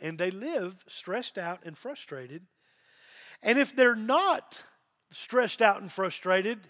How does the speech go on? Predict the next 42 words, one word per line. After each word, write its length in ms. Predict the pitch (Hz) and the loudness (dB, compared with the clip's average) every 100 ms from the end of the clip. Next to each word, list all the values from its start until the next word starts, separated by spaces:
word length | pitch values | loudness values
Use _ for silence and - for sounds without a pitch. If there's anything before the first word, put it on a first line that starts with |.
| _ _ _ - | _ _ _ -2
then 260 | 220 233 | 0 2
they're 300 | 208 208 202 - | 4 4 4 2
a 120 | 190 | 2
little 400 | 196 240 339 349 | 2 0 2 0
bit 340 | 226 233 226 | 2 4 4
all 300 | 180 208 247 | 4 4 4
about 440 | 226 220 202 - 190 | 4 4 2 0 -2
them, 480 | 294 254 180 247 - _ _ _ _ _ _ _ _ _ - | 2 2 2 -6 -16 _ _ _ _ _ _ _ _ _ -2
and 140 | 233 262 | 6 8
everybody 440 | 302 311 302 285 | 8 8 6 8
around 340 | 254 285 381 240 | 10 10 8 4
them 160 | 226 | 4
lives 160 | 226 208 | 4 2
frustrated 640 | 214 196 - 190 190 226 - | 0 0 2 2 2 0 0
and 180 | 190 202 | 2 2
stressed 360 | - 214 180 202 | 2 0 2 4
out 200 | 185 202 | 4 2
because 360 | 214 - 208 | -4 -2 -2
of 100 | 175 | -4
them 300 | 156 151 170 - _ _ _ _ | -6 -8 -8 -18 _ _ _ _
being 240 | 170 208 | -2 0
late. 240 | 214 190 123 _ _ _ _ _ _ _ _ _ _ _ - | 4 4 2 _ _ _ _ _ _ _ _ _ _ _ -2
E-, 40 | |
e-, 20 | 190 | 0
e-, 600 | 202 - - - - 170 - | 0 -2 -4 -16 -8 -6 0
everybody 340 | 196 202 202 | 0 2 0
gets 240 | 185 190 | 0 -4
this, 180 | 196 180 | -4 -6
and 80 | 170 | -4
I'm 140 | 180 | -4
not 180 | 190 185 | -4 -6
trying 360 | - 170 175 156 | -6 -4 -2 -4
to 60 | |
step 300 | 143 - 190 | -10 -10 -8
on 140 | 202 196 | -8 -8
any 100 | 208 | -8
toes 340 | 196 196 175 | -8 -8 -8
tonight, 260 | - 175 170 - - | -12 -16 -18 -20 -10
but 160 | 185 202 | -4 -2
if 160 | 180 185 | -2 -4
it's 180 | 151 | -8
you, 320 | 185 202 208 | -10 -8 -10